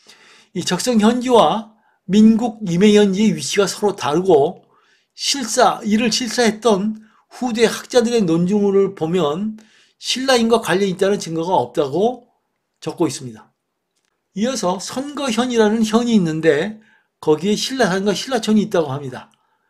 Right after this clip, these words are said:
아, 동진 영화 삼 년인 삼백사십칠 년에 나간현이었다가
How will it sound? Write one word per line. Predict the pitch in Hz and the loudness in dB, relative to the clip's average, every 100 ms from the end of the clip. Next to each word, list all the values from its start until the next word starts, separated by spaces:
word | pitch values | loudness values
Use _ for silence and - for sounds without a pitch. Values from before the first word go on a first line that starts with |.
| _ _ _ _ _ | _ _ _ _ _
아, | 147 135 | -16 -6
동진 | 185 220 254 262 | 2 4 4 2
영화 | 190 202 | 4 4
삼 | 180 226 262 | 0 -2 -4
년인 | 254 226 | -2 0
삼백사십칠 | 190 220 220 - 190 160 - 240 | 0 0 0 -2 -4 -6 -10 -4
년에 | 226 170 175 208 _ _ _ _ _ 131 | -4 -4 -6 -10 _ _ _ _ _ -16
나간현이었다가 | 123 147 170 220 240 220 160 151 127 208 220 | -4 -2 2 2 2 2 0 -4 -6 -6 -10